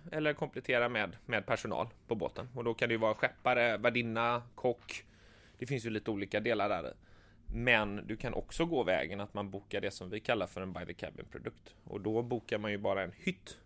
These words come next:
på båten. Eh, och då är ju allting färdigpaketerat egentligen med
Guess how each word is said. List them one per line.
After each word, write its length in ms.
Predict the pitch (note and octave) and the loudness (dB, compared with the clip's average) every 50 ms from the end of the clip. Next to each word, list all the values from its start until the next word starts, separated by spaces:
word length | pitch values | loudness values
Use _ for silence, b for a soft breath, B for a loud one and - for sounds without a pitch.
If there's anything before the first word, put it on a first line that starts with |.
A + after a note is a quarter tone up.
| - - | -6 -4
på 100 | - G#2+ | -2 -2
båten. 360 | F#2 - - - - - - - b b b b b b b b - | -2 -4 -8 -8 -12 -16 -16 -16 b b b b b b b b -6
Eh, 140 | - F#2+ F#2+ | -4 -4 -4
och 140 | - - | -4 -2
då 120 | G2+ A2+ B2 | 0 0 2
är 40 | G#2+ | 2
ju 160 | G2 A2+ B2+ | 0 0 -2
allting 300 | G#2+ F2+ - - F2 F2 | -2 -4 -4 -6 -10 -8
färdigpaketerat 880 | - F#2 F#2+ F2+ - - - - - - - - - - - B2 - - | -6 -6 -6 -6 -8 -10 -14 -12 -12 -12 -10 -8 -6 -6 -6 -8 -8 -10
egentligen 360 | - - - - - - - | -12 -12 -12 -14 -14 -14 -12
med 160 | - - - | -12 -12 -14